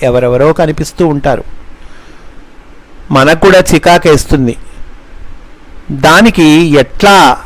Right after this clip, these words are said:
దీనికి సమాధానము, ఎట్లా దీనికి సొల్యూషన్ అనేటువంటిది మాస్టరే ఇచ్చారు.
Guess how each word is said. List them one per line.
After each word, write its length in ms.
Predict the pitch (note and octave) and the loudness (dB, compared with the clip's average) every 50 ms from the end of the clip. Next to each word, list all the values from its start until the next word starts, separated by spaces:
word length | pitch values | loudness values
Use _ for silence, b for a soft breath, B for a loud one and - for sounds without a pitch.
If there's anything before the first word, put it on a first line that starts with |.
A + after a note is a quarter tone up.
| - - - | -16 -16 -6
దీనికి 300 | D3 C#3 D3 D#3+ D3+ D3 | -2 0 0 2 2 2
సమాధానము, 840 | C3 - C#3 C3 C#3 D3+ E3 E3 D3 D3 C#3+ C#3+ C3 C#3 C#3+ C3+ B2 | 2 2 2 2 4 4 2 4 2 2 2 2 2 2 2 4 4
ఎట్లా 360 | C3 B2+ A#2+ - - F#3+ G3 | 2 2 0 0 2 2 4
దీనికి 280 | F#3 E3 D#3 D3+ C#3 C3 | 4 4 2 2 2 2
సొల్యూషన్ 500 | - - B2+ B2+ C#3+ D#3+ D3 - D3+ C#3 | 2 2 2 4 4 4 2 2 2 0
అనేటువంటిది 760 | C3+ C3 C3+ C3 B2 - B2+ A#2 A2+ B2 B2 B2+ B2+ C3 - - - b b b b b b b b b b b - - | 0 2 0 0 0 0 -2 -2 0 -2 -2 0 0 -2 -4 -6 -10 b b b b b b b b b b b -8 -4
మాస్టరే 600 | A#2+ A#2+ B2 C3+ C#3+ - - G3 F3+ E3 E3 E3 | -2 0 2 2 0 0 2 2 4 4 4 2
ఇచ్చారు. 420 | C#3+ B2+ - - - B2+ - - | 2 0 -2 -2 0 0 0 -2